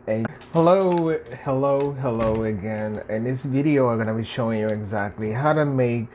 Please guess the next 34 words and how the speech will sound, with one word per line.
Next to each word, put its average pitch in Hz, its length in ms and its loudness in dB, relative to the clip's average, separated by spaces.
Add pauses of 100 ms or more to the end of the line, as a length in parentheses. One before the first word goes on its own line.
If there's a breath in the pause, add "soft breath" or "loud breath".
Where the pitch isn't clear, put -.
(160 loud breath)
your 113 260 -2
own 110 360 -4 (360)
partial. 104 520 -8 (1000 loud breath)
Uh, 117 420 2
yeah, 117 180 -2 (260)
your 117 280 -4 (140)
own 117 540 -2 (140)
partial. 101 600 -8
You 123 240 0
don't 120 260 2
need 113 320 0
to 104 360 -2 (400)
go 123 400 2 (140)
to 117 320 -4
any 117 360 -4 (540 loud breath)
place 202 360 4
to - 140 0
do 175 220 4
it. 170 240 4
You 156 180 -2
will 151 440 0
be 135 300 -2
doing 120 340 -2
it 113 200 -4
on 110 220 -6
your 107 240 -6
own. 107 340 -4 (280 loud breath)
Nobody 123 520 0
else 107 320 -2
gonna 107 220 -6
be 107 140 -4
helping 107 360 -6
you 104 120 -6
out. 107 280 -4